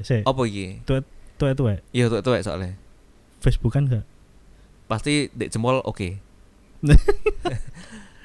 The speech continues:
Speaker 2: Rata-rata pemerintah tuwek-tuwek. Mereka nggak iso, nggak siap, eh, ono tindakan sing, eh, improve sing harusnya, harusnya mereka iso ambil dan secara efisien gitu loh. Dan tindakan mereka,
Speaker 1: Hmm,
Speaker 2: mereka tuh nggak ada
Speaker 1: hmm.
Speaker 2: yang efisien menurutku.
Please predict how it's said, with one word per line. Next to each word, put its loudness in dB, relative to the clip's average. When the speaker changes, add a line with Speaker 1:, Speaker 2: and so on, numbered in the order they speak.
Speaker 2:
Rata-rata 2
pemerintah 2
tuwek-tuwek. 0
Mereka -4
nggak 0
iso, -2
nggak -4
siap, -2
eh, -2
ono -6
tindakan -4
sing, -8
eh, -4
improve 2
sing -6
harusnya, 0
harusnya -2
mereka -4
iso -4
ambil 2
dan -2
secara -4
efisien 0
gitu -2
loh. -4
Dan -6
tindakan -2
mereka, -6
Speaker 1:
Hmm, -2
Speaker 2:
mereka 4
tuh 2
nggak 2
ada 0
Speaker 1:
hmm. -2
Speaker 2:
yang -4
efisien -2
menurutku. -4